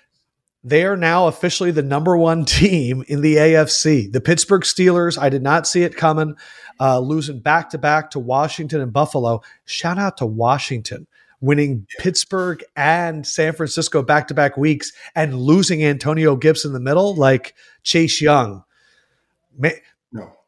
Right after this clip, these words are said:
Speaker 1: we said after week one, I've never seen anybody look like Chase Young in my life, and I've never seen a defensive end run fifty yards like that. He looked like Derrick Henry.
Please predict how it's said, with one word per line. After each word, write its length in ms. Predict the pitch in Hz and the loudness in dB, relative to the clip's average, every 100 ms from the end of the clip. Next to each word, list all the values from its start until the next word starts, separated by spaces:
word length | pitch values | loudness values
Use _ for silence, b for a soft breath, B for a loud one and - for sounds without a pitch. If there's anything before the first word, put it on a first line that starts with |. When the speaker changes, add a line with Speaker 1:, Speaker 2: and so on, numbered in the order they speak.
| - | -10
Speaker 1:
we 180 | 143 277 | -4 -2
said 200 | 294 285 | 2 4
after 280 | 254 247 175 | 4 2 -2
week 220 | 202 - | -2 0
one, 280 | 147 160 117 | 2 2 0
I've 240 | 147 220 190 | 0 0 4
never 240 | 247 254 | 2 2
seen 220 | - 226 | 0 0
anybody 400 | 202 202 190 185 | 0 2 2 2
look 160 | 170 170 | 2 0
like 160 | 156 143 | -2 0
Chase 260 | 180 - | -2 0
Young 140 | 175 165 | 0 0
in 60 | |
my 100 | 160 | 0
life, 260 | 156 165 156 | 0 0 0
and 80 | 170 | 0
I've 160 | 202 | 2
never 220 | 170 190 | 2 2
seen 240 | 170 180 147 | 0 -4 -4
a 40 | |
defensive 460 | 135 135 170 151 151 | -4 0 0 0 0
end 160 | 151 143 | 0 0
run 140 | 143 | -2
fifty 260 | 127 147 143 | -4 -4 0
yards 260 | 135 131 | 0 -2
like 160 | 131 104 | -4 -6
that. 120 | 131 | -4
He 120 | 156 | 0
looked 160 | 294 262 | 0 2
like 140 | 262 208 | 0 2
Derrick 260 | 269 277 | 2 2
Henry. 400 | 247 294 254 - | 2 0 -2 -12